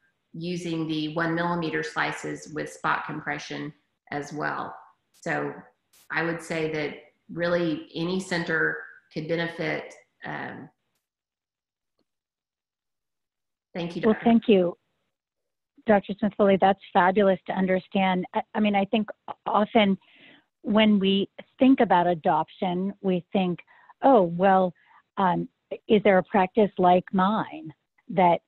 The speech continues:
Speaker 2: I could model?" So very helpful to understand that this doesn't appear to have an impact on different practice patterns, rather just as a benefit. And I think what we'll do now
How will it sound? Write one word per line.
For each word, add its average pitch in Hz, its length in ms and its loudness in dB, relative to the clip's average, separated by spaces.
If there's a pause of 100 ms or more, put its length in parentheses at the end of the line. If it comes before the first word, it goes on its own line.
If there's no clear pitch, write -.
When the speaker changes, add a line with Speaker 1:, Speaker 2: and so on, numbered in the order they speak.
(100)
Speaker 2:
I 180 220 2 (100)
could 180 220 2
model?" 170 640 0 (120)
So 185 280 2
very 233 300 4
helpful 165 540 -2 (400)
to 220 120 -2
understand 175 720 0 (320)
that 190 220 0
this 220 240 2
doesn't 185 340 2 (240)
appear 196 560 2 (360)
to 190 200 6
have 190 160 4
an 170 180 -4
impact 254 440 2
on 175 160 -2
different 170 340 -2
practice 170 440 -4 (100)
patterns, 175 540 0 (380)
rather 180 260 4
just 175 300 -2
as 170 120 0
a 170 80 0
benefit. 165 640 -4 (880)
And 226 240 6 (180)
I 214 260 4
think 285 280 8
what 233 160 4
we'll 226 140 6
do 208 240 4
now 185 420 4